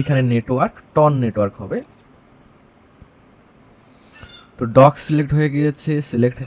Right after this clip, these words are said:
নেটওয়ার্ক টন হয়ে গিয়েছে এবং এখানে no ton coin deposit address এখানে শো করতেছে। তো এখানে গেট অ্যাড্রেসে ক্লিক করে দেবো আমরা।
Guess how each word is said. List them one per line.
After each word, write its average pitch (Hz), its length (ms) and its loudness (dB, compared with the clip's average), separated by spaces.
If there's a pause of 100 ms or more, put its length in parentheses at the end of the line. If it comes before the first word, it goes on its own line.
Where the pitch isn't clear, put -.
নেটওয়ার্ক 127 360 -4 (100)
টন 131 240 -2
হয়ে 139 320 -2
গিয়েছে 135 500 -4 (640)
এবং 131 460 2
এখানে 147 300 -2 (200)
no 147 160 -2 (380)
ton 120 180 -2 (120)
coin 117 160 -2 (120)
deposit 104 360 -6 (100)
address 226 300 -8 (640)
এখানে 101 240 -12
শো - 120 -14
করতেছে। - 300 -14 (300)
তো - 60 -12
এখানে 131 180 -2 (160)
গেট 165 260 2 (140)
অ্যাড্রেসে 123 460 -4
ক্লিক 113 180 -8
করে 117 200 -4
দেবো 104 180 -6
আমরা। 104 320 -6